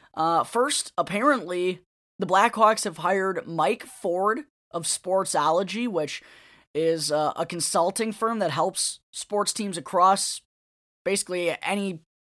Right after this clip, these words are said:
professional sporting league in North America. It helps them find new candidates for their front office positions. So, seems like the Blackhawks are, are really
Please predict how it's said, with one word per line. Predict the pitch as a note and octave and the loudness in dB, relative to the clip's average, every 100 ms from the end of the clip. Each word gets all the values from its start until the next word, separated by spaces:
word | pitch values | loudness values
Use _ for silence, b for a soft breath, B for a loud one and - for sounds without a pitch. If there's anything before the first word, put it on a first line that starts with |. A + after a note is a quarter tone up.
| - | -6
professional | F3+ F#3 - E3 | 2 2 2 -6
sporting | - F3 A3+ A3+ | -6 -2 0 0
league | E3+ F3+ | -4 -4
in | E3+ | -2
North | E3+ E3+ | -2 -2
America. | D#3+ F3+ G3 E3 | -2 0 0 0
It | D3 | 2
helps | G3 B3 - | 2 2 -2
them | A#3 A3+ G#3 B B B | 0 0 -2 B B B
find | - G#3+ G#3+ G#3 G3+ - _ _ _ _ _ _ - | 4 6 6 2 -4 -8 _ _ _ _ _ _ 0
new | G#3+ A3+ | 0 2
candidates | - G#3 F#3+ F#3 - | 0 0 2 0 0
for | F#3+ | 2
their | F3+ F3 | 2 2
front | F3+ E3+ | 2 8
office | D#3+ D#3+ D#3+ | 8 8 0
positions. | E3+ D3+ E3 - B2+ B2+ | -2 -2 -2 -2 -4 -4
So, | - E3 D3+ C3 b b b _ _ _ _ _ | -2 2 2 0 b b b _ _ _ _ _
seems | - C#4 | -2 2
like | F4 C4+ | 2 4
the | |
Blackhawks | A#3+ A#3+ A#3+ A3+ A3 G#3 | 6 6 8 8 8 4
are, | |
are | E3+ G3 | 4 4
really | F#3+ A3+ A3 G3+ D3+ | 4 4 4 2 -8